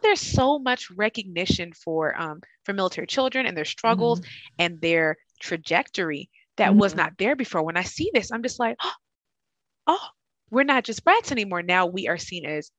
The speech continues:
Speaker 1: an extension of the service member with a valued experience."
Speaker 2: Yeah.
Speaker 1: What? I was like,
Speaker 2: And I
Speaker 1: "Good
Speaker 2: love
Speaker 1: job,
Speaker 2: that.
Speaker 1: uh,
Speaker 2: I love
Speaker 1: military."
Speaker 2: it.
Speaker 1: You're, you're
Speaker 2: Mm-hmm.
Speaker 1: two generations late, a couple,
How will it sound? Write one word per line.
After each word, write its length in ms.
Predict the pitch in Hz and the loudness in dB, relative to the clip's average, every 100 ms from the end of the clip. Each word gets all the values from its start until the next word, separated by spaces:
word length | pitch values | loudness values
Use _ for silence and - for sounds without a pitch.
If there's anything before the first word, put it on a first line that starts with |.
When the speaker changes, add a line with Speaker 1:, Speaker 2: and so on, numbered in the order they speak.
| - | -6
Speaker 1:
an 120 | 175 | -4
extension 680 | 160 - - - 220 - 330 | 0 6 6 6 0 -2 -2
of 100 | 220 | 0
the 60 | 160 | -2
service 480 | - 165 160 160 160 | -2 -2 0 -4 -6
member 220 | 151 156 | -6 -2
with 140 | 160 156 | -4 -4
a 120 | 170 160 | -8 -4
valued 380 | 160 151 175 165 | 2 2 2 -4
experience." 800 | 143 - 151 156 220 349 - _ | -8 -10 -6 -4 -4 -6 -12 _
Speaker 2:
Yeah. 120 | - - _ - | -16 -16 _ -20
Speaker 1:
What? 400 | 165 165 165 605 659 _ - - _ | 0 4 6 6 2 _ -12 -12 _
I 40 | 254 | 0
was 120 | 262 | 4
like, 160 | 254 | 4
Speaker 2:
And 100 | 214 | 4
I 140 | 180 170 | 4 6
Speaker 1:
"Good 0 | |
Speaker 2:
love 100 | 165 | 6
Speaker 1:
job, 340 | 311 330 320 | 4 4 2
Speaker 2:
that. 140 | - 147 | 0 2
Speaker 1:
uh, 160 | - 240 | 0 2
Speaker 2:
I 160 | - 156 | 2 4
love 60 | 151 - | 4 4
Speaker 1:
military." 80 | 139 | 2
Speaker 2:
it. 200 | 135 - _ _ _ _ 185 | 0 -4 _ _ _ _ 2
Speaker 1:
You're, 100 | 190 185 | 4 4
you're 40 | |
Speaker 2:
Mm-hmm. 60 | 175 | 2
Speaker 1:
two 140 | 330 | 2
generations 520 | 254 240 208 208 196 | 4 6 6 2 0
late, 300 | 208 294 330 - | 0 0 -2 -8
a 60 | |
couple, 320 | - 262 - | -4 -4 0